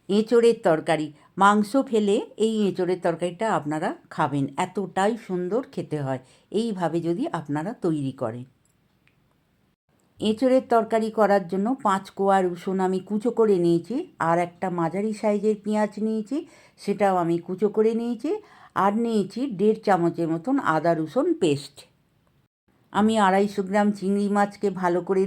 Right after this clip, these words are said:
ধুয়ে বেছে নিয়েছি, আর কয়েকটা চিংড়ি মাছের মাথা আর পা সমেত নিয়েছি। এটা খেতে খুব ভালো লাগে বলে,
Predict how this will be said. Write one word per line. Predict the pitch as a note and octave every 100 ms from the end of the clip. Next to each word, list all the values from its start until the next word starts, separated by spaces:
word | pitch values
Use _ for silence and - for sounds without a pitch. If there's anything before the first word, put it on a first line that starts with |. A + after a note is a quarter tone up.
| E3
ধুয়ে | E3 F#3+ F#3
বেছে | F#3 F3+ F#3+
নিয়েছি, | F#3 F3 E3+ B3+ D#4+ - - -
আর | F3 F3
কয়েকটা | - F#3+ G#3+ G#3+ - G3+ C#4+ - _
চিংড়ি | - G3+ G3+
মাছের | F#3 F3+ F3+ G#3+ - _ _ - E3+
মাথা | E3 F3 F3 A3 C4+ A#3+
আর | F3 D#3 - _ _ _ -
পা | F3
সমেত | F3 F#3 E3+ A#3 C#4
নিয়েছি। | F3 D#3+ D#3+
এটা | E3+ F3+ -
খেতে | F3 E3 F3+
খুব | G3 E3+
ভালো | E3+ D#3 D#3+
লাগে | D#3+ D#3+
বলে, | D3+ D#3